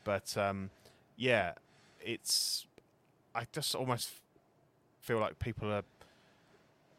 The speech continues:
get very enthused about something that I don't feel got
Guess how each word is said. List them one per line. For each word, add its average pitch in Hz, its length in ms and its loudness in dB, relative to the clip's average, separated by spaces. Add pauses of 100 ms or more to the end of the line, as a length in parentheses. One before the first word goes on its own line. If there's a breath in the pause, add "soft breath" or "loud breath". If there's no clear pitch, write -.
(360)
get 107 160 0
very 139 240 4
enthused 120 460 0
about 95 200 0
something 104 240 0
that - 80 -4
I 98 60 0
don't 113 280 2
feel 107 280 0
got - 220 -4